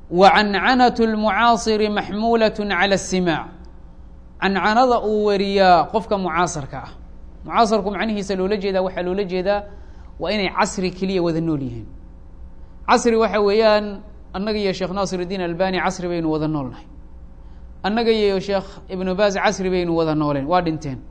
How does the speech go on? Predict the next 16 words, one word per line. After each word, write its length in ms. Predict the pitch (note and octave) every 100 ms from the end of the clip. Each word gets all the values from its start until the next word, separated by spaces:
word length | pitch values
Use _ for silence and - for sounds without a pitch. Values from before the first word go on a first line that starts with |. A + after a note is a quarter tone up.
| - - - - -
Qofka 240 | A#3+ A3 A3
yiraahda, 400 | A3 G#3 G3+ G3
"Waxbaan 340 | E3+ G3 G#3
ka 140 | F#3 B3
warinayaa," 680 | G#3+ G#3 A3+ F#3 D#3+ C3 G#2+ - - -
maxaa 220 | - F3+
la 120 | G3+ F#3+
leeyahay? 280 | F#3 D3
Haddii 200 | C#3+ G3
tadliis 440 | G3+ G3 G#3 G#3+ F#3
lagu 280 | F3+ F3 A3+
yaqaano, 600 | A3+ F3 F3 E3+ D#3+ C#3+
tadliiskuna 480 | F3+ F#3+ G3+ - F3+
horeynu 300 | F3+ F#3+ F3
usoo 200 | F#3+ F#3
sheegnay, 480 | D#3 E3+ F3+ G#3